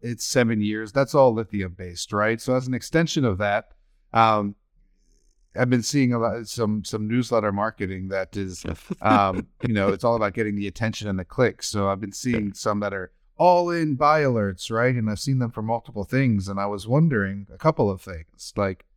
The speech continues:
Speaker 1: how many all-in <laughs> buy alerts can you make? If you make one, aren't you already all in? Um, how often can you make <laughs> an all-in buy alert? <laughs> Um,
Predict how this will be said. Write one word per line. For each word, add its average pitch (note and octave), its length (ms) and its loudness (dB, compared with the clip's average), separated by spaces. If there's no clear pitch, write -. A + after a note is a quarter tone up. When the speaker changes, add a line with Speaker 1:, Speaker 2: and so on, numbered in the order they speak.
Speaker 1:
how D3+ 140 6
many D3 260 4
all-in B2 240 0
<laughs> - 160 -16
buy E3+ 140 6
alerts - 440 -6
can C#3 220 -4
you D3 120 -4
make? G3 300 6
If B2+ 100 -4
you D3 100 -4
make D#3 200 -4
one, F3+ 280 8
aren't C#3 200 -2
you C#3+ 80 -6
already D3 360 0
all C3+ 240 2
in? F#3+ 200 4
Um, C3+ 200 6
how D#3+ 220 4
often E3 300 6
can C#3+ 200 2
you C#3+ 60 -6
make G3+ 220 6
<laughs> - 260 -6
an E3 160 2
all-in D#3+ 500 4
buy C#3+ 260 4
alert? C#3 460 -2
<laughs> F#3 140 -2
Um, G3+ 360 8